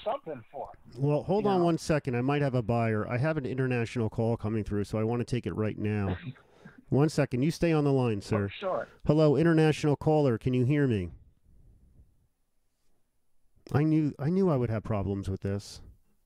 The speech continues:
Speaker 2: I knew it. This is my fault.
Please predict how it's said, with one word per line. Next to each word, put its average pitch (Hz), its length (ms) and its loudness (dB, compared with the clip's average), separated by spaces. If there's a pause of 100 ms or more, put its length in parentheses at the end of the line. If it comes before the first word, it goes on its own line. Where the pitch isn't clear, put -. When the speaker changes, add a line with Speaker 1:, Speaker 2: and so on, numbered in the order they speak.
(680)
Speaker 2:
I 123 60 2
knew 135 240 -2
it. 87 100 -12 (1200)
This 131 180 -6
is 120 120 -6
my 139 160 -2
fault. 123 380 -4